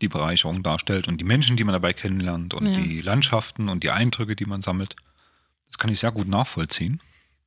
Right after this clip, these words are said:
Speaker 1: Aber auch ein, wie sie gesagt hat, ein großer Teil ihrer,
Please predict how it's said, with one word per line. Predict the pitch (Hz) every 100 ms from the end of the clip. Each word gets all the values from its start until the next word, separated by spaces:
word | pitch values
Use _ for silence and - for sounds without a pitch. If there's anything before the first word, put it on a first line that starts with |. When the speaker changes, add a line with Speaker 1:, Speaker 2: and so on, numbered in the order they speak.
| _ _ _ _ _ _ _ _ _ _ _ -
Speaker 1:
Aber | 107 95
auch | - 101
ein, | 104 98 92 - 104
wie | 104
sie | 98
gesagt | 98 95 -
hat, | 95
ein | 98
großer | - 101 135
Teil | - 113 107 110
ihrer, | 110 107 104 104 107